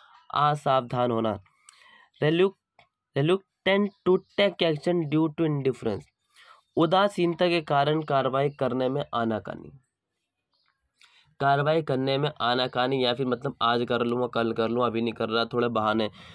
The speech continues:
बहाने हमेशा बहाने रहते हैं। जो बच्चे बहाने बनाते हैं वो जीवन में कभी सफल नहीं होते, ये बात ध्यान रखना।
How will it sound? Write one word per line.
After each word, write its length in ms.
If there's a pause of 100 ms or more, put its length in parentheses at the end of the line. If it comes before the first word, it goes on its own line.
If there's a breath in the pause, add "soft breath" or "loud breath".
(180 loud breath)
बहाने 540
हमेशा 500
बहाने 420
रहते 260
हैं। 140
जो 240
बच्चे 340
बहाने 380
बनाते 420
हैं 260 (600 soft breath)
वो 120
जीवन 420
में 160
कभी 300
सफल 340
नहीं 300
होते, 220
ये 60
बात 200
ध्यान 280
रखना। 220